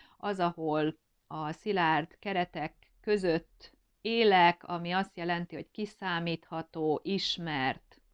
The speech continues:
biztonságos. És a másik oldalon pedig a váratlan öröm, és közte pedig a döntések lapja.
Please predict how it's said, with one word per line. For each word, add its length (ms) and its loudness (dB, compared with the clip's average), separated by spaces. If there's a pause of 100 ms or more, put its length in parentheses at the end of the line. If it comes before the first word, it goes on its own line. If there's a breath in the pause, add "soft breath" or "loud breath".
(280)
biztonságos. 1300 -4 (540 soft breath)
És 220 -8
a 80 -8
másik 440 0
oldalon 500 2
pedig 280 -6
a 100 0
váratlan 580 0
öröm, 240 -2
és 180 -6
közte 340 -8
pedig 340 -6
a 80 -2
döntések 800 -6
lapja. 640 -6